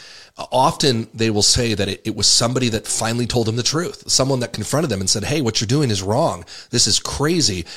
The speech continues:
and, and was able to demonstrate that true love is found in truth, not in compromise or acquiescence. So the church definitely has a role to play in standing for truth and in defending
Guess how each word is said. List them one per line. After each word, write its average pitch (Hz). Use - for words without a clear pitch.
and, 113
and 113
was 113
able 139
to 110
demonstrate 113
that 113
true 170
love 110
is 101
found 113
in 98
truth, -
not 131
in 107
compromise 98
or 78
acquiescence. 95
So 113
the 117
church 120
definitely 135
has 117
a 107
role 104
to 101
play 101
in 92
standing 101
for 90
truth 95
and 92
in 92
defending 90